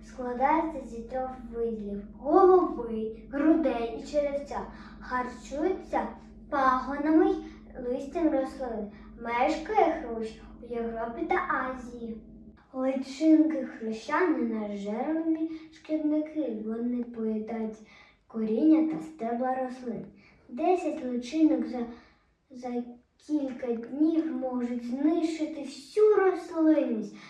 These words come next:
на площі один квадратний метр. Позбутися шкідників украй важко. Один зі способів боротьби з ними —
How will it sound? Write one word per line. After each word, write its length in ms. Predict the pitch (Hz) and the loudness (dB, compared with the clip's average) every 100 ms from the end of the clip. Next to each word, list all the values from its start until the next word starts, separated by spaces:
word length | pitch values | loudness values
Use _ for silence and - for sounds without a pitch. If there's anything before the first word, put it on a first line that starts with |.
| - | -10
на 140 | 226 220 | -6 -4
площі 560 | 220 233 302 320 - | -2 0 0 -2 -6
один 560 | 220 240 220 233 240 - | -4 -2 -2 -2 -4 -6
квадратний 680 | 240 226 214 220 220 220 220 | -6 -6 -4 -2 -4 -4 -4
метр. 460 | 220 214 202 196 - - _ _ _ _ _ - - _ | -2 -2 -6 -10 -14 -20 _ _ _ _ _ -20 -20 _
Позбутися 760 | 254 247 254 403 403 - 403 | -8 -6 0 0 0 -2 -4
шкідників 760 | 392 392 359 359 370 381 381 - | -2 -2 2 2 2 0 -2 -4
украй 460 | 277 254 269 302 | -6 -2 0 0
важко. 440 | 233 196 190 - 196 - _ - - - | -2 -4 -6 -14 -20 -20 _ -20 -20 -8
Один 540 | 233 226 226 240 233 | -4 -4 0 2 2
зі 120 | 202 202 | 0 -6
способів 760 | - 233 302 - 302 233 208 | -10 -2 0 0 -2 -2 -2
боротьби 680 | 208 208 214 214 220 311 370 | -4 -4 -4 -6 -4 2 2
з 100 | 359 | 4
ними — 420 | 285 220 214 202 | 2 2 -4 -8